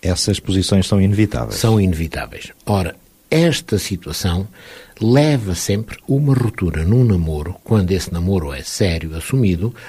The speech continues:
Speaker 2: leva sempre a uma certa conflitualidade.
Speaker 1: Claro.
Speaker 2: Portanto, não há possibilidades de que isto aconteça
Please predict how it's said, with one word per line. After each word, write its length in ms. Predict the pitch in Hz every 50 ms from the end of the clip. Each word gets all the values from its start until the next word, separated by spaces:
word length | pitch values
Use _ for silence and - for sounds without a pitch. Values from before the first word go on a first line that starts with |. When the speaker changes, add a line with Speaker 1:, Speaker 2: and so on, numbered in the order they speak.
| - - _ -
Speaker 2:
leva 360 | 127 139 143 135 107 98 87
sempre 540 | - - - 123 120 113 113 127 - - - - _
a 160 | 117 110 113 - -
uma 240 | - 104 104 98 92
certa 380 | 87 - - 113 107 - - 90
conflitualidade. 1000 | - 107 95 85 - 98 92 - - 80 76 65 58 - - - - - - - _ _ _ _ - -
Speaker 1:
Claro. 180 | - 113 107 76
Speaker 2:
Portanto, 300 | - 117 110 101 - 113
não 320 | 120 127 131 131 131 139 151
há 80 | 156
possibilidades 840 | 147 - - - - 127 107 107 98 101 92 101 95 92 90 - - -
de 40 |
que 100 | - 127
isto 180 | 120 - - 104
aconteça 600 | - - 90 85 87 120 120 110 - - 120 113